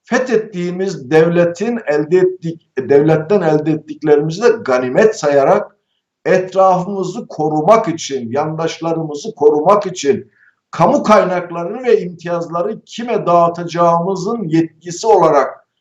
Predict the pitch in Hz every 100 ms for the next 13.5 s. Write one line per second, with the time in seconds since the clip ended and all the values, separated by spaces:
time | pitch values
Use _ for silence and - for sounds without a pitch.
0 | _ - - 180 185 170 170 135 117 143
1 | 143 165 233 - 226 214 - _ _ _
2 | _ _ _ 151 220 233 247 - 175 190
3 | 175 - 185 - 190 190 196 220 - -
4 | - 160 208 - 131 117 110 - - 101
5 | 95 87 - - - _ _ _ - 151
6 | 214 - 240 202 190 220 220 214 160 143
7 | 175 175 220 220 226 214 175 117 - _
8 | _ - 175 226 214 151 202 202 208 190
9 | 190 180 156 - - 180 185 208 214 202
10 | 156 117 110 175 196 175 202 175 202 202
11 | 196 196 180 175 - 175 190 190 185 190
12 | 160 175 190 175 175 - - - 180 202
13 | - 202 175 - -